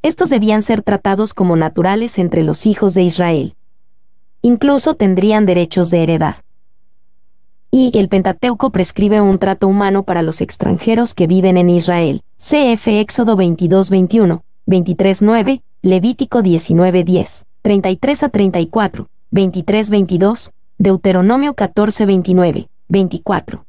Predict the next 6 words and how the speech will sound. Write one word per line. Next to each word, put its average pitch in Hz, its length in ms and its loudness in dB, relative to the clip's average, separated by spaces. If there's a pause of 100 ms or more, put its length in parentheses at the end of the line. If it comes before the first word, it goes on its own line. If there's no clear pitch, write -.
(140)
catorce 277 500 -2
guion 214 300 2
quince, - 480 -2 (180)
diecisiete 180 640 0
a 233 60 2
veintidós. 208 640 0